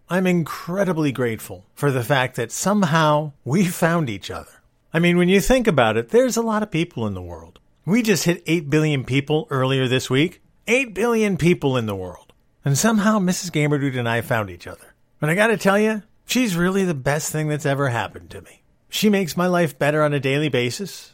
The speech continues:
She makes me happy every day. She makes me feel wanted and accepted. And that's really the basis for any good relationship,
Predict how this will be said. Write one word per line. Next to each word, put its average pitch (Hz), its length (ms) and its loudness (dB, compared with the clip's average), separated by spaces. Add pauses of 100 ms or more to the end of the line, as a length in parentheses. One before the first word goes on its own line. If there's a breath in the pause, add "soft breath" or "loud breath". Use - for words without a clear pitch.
(120)
She - 180 -2
makes 151 300 -2
me 143 120 -2
happy 127 400 -2
every 131 220 0
day. 117 380 -4
She 170 200 0
makes 139 320 -2
me 127 160 -2
feel 127 300 -2
wanted 127 500 -4
and 117 160 -4
accepted. 123 600 -4 (220)
And 156 220 0
that's 196 340 2
really 151 640 2 (100)
the 131 180 4
basis 160 540 0
for 120 180 0
any 123 160 0
good 120 240 0
relationship, 117 800 -2